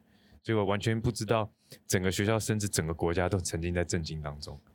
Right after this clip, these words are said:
当天就是去了第一节课还是第二节课，然后就听到广播嘛，就是每个学校全校都听到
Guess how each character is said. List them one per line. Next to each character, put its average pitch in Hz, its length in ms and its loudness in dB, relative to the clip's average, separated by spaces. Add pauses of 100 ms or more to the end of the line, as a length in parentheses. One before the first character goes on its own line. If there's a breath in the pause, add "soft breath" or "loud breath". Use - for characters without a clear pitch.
(140)
当 160 180 2
天 160 240 2
就 156 80 2
是 151 140 2
去 143 220 2
了 123 60 4
第 117 180 -4
一 131 40 0
节 98 180 2
课 101 140 0
还 92 100 0
是 95 40 0
第 113 180 2
二 98 80 4
节 78 160 -4
课， 80 220 -2
然 82 100 0
后 101 80 4
就 104 140 2
听 101 160 -2
到 95 140 2
广 73 220 -4
播 80 140 -2
嘛， 76 120 -2
就 101 160 -2
是 104 80 2
每 85 140 2
个 80 220 0
学 87 220 -2
校 98 140 2
全 90 180 -4
校 95 160 0
都 90 160 0
听 87 180 -6
到 82 220 -2